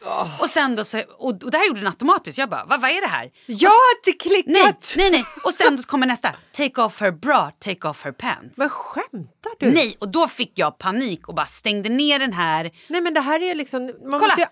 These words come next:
Speaker 1: anmäla den här
Speaker 2: Jag bara,
Speaker 1: skiten.
Speaker 2: "Ska våra barn se den här reklamen, att det är helt okej att två killar står där fullt påklädda och ska klä av
Speaker 1: Nej, de är inte
Speaker 2: en"
Speaker 1: riktigt full,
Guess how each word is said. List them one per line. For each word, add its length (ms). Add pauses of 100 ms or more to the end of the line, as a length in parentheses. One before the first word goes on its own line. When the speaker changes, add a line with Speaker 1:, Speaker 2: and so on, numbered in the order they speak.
Speaker 1:
anmäla 720
den 140
här 160
Speaker 2:
Jag 80
bara, 140
Speaker 1:
skiten. 220
Speaker 2:
"Ska 560
våra 340
barn 580
se 320
den 140
här 160
reklamen, 420
att 100
det 60
är 40
helt 200
okej 200
att 80
två 200
killar 360
står 200
där 120
fullt 380
påklädda 580 (120)
och 240
ska 180
klä 240
av 380
Speaker 1:
Nej, 120
de 180
är 220
inte 100
Speaker 2:
en" 60
Speaker 1:
riktigt 380
full, 300